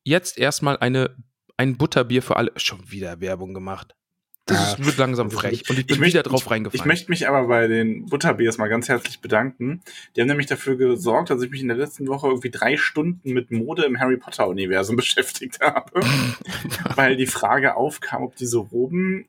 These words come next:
Speaker 2: äh, Umhänge sind oder so richtige Roben, die man überzieht. Und ich hab dann, ähm, der Nadine von Auf ein Butterbier geschrieben und musste dann um Ecken schreiben, damit der Stefan das auch nicht lesen kann, weil mir waren aus dem Kopf ein paar Beispiele eingefallen,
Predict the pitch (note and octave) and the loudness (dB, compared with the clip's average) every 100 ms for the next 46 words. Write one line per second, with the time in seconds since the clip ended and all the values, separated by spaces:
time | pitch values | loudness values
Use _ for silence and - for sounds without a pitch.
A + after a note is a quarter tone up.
0 | _ B2 B2 B2+ E3 G#3 G3 F#3 F3+ F#3 | _ -2 0 2 2 2 2 0 2 0
1 | F3+ D3 C3 C#3+ - C#3 A#2+ A#2 C#4 D#3+ | 2 2 2 0 0 0 0 -2 -2 -2
2 | B2+ A2+ E3 G#3 F#3+ - - F3 F3 E3+ | -2 -2 0 0 0 -4 -6 -2 -2 0
3 | B2+ C3 - - - - _ D3 C#3+ C#3 | 0 0 -2 -16 -18 -20 _ -4 -2 -2
4 | - C#3+ C#3 C3+ C3 B2 A#2+ A#2 A2+ _ | -2 -2 0 -4 -4 -4 -4 -6 -12 _
5 | _ _ - A2 G#2+ G2 G2 - - - | _ _ 0 2 4 2 0 -4 -10 -4
6 | G#2+ G#2 G#2 D3+ G#3+ G#3+ - D#3 - D3 | 0 2 2 0 2 0 -2 -2 -2 0
7 | C3+ D#3+ F3 C#3 C#3 C#3 C3 B2+ - D3 | -2 0 0 2 2 2 2 0 0 -4
8 | D3+ D3 C#3+ C#3+ C#3 - - - B2+ C#3+ | -6 -6 -8 -10 -14 -20 -16 -4 -2 0
9 | - C3+ B2 A#2 _ _ _ - C3+ - | 0 0 0 -4 _ _ _ -6 -2 0
10 | - G#3+ F3+ - C#3 D3 D3 B2+ B2 A2+ | 0 0 0 2 2 2 0 -4 -2 -4
11 | - G3 - F#3 C#3+ C3+ C#3 C3+ C3 C3+ | 0 0 0 0 0 0 0 0 0 0
12 | B2 A#2+ C3 - - - F3 - C#3 - | 0 2 0 -2 -10 -10 -12 -6 -4 2
13 | - F3+ - B2 D2 G#2+ A#2 - A2+ B2 | 2 2 -2 -4 -2 -2 -4 -2 0 0
14 | D#3+ | -2